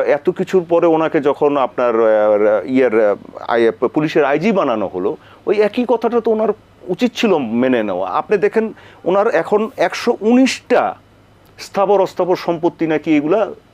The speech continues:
জব্দের নির্দেশ দেওয়া হয়েছে। তার মধ্যে চারটা আছে শুধু গুলশানে বাড়ি, দুই হাজার স্কয়ার ফিটের উপরে। গুলশানে দুই হাজার স্কয়ার ফিটের এক একটা বাড়ি পাঁচ থেকে ছয় কোটি বা সাত কোটি টাকা দাম। একজন আইজি কত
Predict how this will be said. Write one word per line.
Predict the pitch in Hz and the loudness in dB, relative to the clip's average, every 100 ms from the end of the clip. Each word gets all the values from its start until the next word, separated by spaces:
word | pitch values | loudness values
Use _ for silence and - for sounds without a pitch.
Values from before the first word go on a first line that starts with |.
| - | -2
জব্দের | 143 135 156 | 0 2 0
নির্দেশ | 151 180 180 156 | 0 0 0 2
দেওয়া | 127 101 | 2 0
হয়েছে। | 85 78 - - _ - - - - - | -2 -8 -16 -20 _ -20 -20 -20 -20 -4
তার | 160 185 | -2 0
মধ্যে | 196 180 - 202 | 0 -2 -2 -4
চারটা | 180 - 226 | -6 -2 -2
আছে | 208 196 | 0 -2
শুধু | - 185 | -4 -4
গুলশানে | 147 165 185 202 190 175 | 0 0 0 0 0 2
বাড়ি, | 117 107 95 | 0 -2 -4
দুই | 92 123 | -4 0
হাজার | 151 160 156 | 2 2 0
স্কয়ার | - 160 139 | 0 -2 -2
ফিটের | 135 139 | -4 -4
উপরে। | 131 113 - - _ _ - - - 110 | -4 -6 -12 -14 _ _ -20 -20 -20 -4
গুলশানে | 147 196 - 220 214 | 0 0 0 0 2
দুই | 170 190 | 4 4
হাজার | 208 196 - | 4 2 0
স্কয়ার | - 196 - | 0 0 -2
ফিটের | 180 196 | -2 2
এক | 185 151 160 | 2 -2 -4
একটা | 180 | -4
বাড়ি | 123 127 139 165 165 185 _ _ - | -2 -2 0 -2 -6 -14 _ _ -4
পাঁচ | 151 - - | -4 -4 -4
থেকে | 165 | -4
ছয় | 160 - 165 | -2 0 0
কোটি | 151 156 165 | -2 -8 -8
বা | 160 - | -8 -6
সাত | 147 - | -8 -6
কোটি | 170 190 | -6 -2
টাকা | 165 160 | -2 -2
দাম। | 143 156 226 _ _ _ - - - - - | -2 -4 -8 _ _ _ -20 -20 -20 -20 -4
একজন | 185 180 214 214 | -2 0 0 0
আইজি | - 160 196 190 170 139 - - - _ - - - | 0 -2 0 0 -2 -2 -10 -20 -20 _ -20 -20 -2
কত | 214 | -2